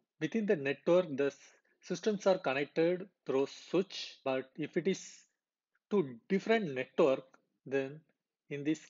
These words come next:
case, router is playing the role. Connecting two local area networks and send it back to internet. Take example, system A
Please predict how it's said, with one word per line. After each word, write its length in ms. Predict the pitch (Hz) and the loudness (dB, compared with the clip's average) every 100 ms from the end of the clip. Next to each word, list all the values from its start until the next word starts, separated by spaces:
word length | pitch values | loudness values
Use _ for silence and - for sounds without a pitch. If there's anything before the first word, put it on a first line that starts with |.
| - | 2
case, 360 | 151 120 151 - - _ _ _ - | 4 4 0 -8 -20 _ _ _ 0
router 340 | 143 185 208 | 2 2 0
is 180 | 196 185 - - | 0 -4 -12 -2
playing 360 | 139 143 151 | 0 0 -4
the 140 | 127 123 | -6 -4
role. 300 | 120 107 107 135 _ _ _ _ _ _ _ _ _ _ _ - | -2 -2 -4 _ _ _ _ _ _ _ _ _ _ _ _ -2
Connecting 480 | 170 220 240 226 - _ _ | 0 0 -2 -4 -6 _ _
two 340 | 240 247 220 233 - - | 0 2 0 -8 -14 -2
local 360 | 151 160 185 | 0 2 2
area 280 | 175 165 170 | 4 4 2
networks 760 | 143 131 - 147 151 - - _ _ _ _ _ | 0 -4 0 2 0 -6 -20 _ _ _ _ _
and 280 | 147 160 175 - - | -2 -2 -6 -16 -6
send 200 | 170 170 | -4 -2
it 180 | 165 | -2
back 220 | 131 151 - - | 2 2 0 -6
to 220 | 196 208 - _ - | -6 -6 -14 _ -14
internet. 420 | 143 143 147 120 - _ - | -6 -4 -2 -4 -8 _ -4
Take 200 | 180 175 _ _ _ | -2 -2 _ _ _
example, 640 | 135 127 - 185 147 117 117 - _ | -6 -6 -6 -4 -4 -8 -12 -16 _
system 580 | - 202 - 226 220 190 _ _ _ _ _ _ 143 | -10 -10 -2 -2 -2 -12 _ _ _ _ _ _ -10
A 420 | 143 170 139 196 | 2 4 4 0